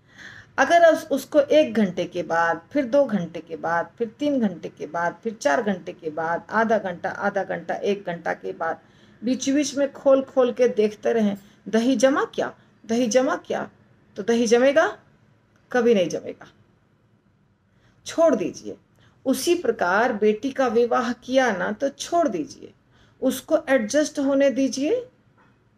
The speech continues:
वो अपने आप सेट हो जाएगी वहाँ पे।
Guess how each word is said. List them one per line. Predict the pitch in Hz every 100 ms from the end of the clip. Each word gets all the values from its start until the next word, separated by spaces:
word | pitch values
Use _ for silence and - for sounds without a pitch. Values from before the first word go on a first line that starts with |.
| _
वो | 202 269
अपने | - 277 294 302
आप | - 294 339 330
सेट | 285 - 277 247
हो | 214
जाएगी | 175 156 160 165
वहाँ | 160 160 156
पे। | 175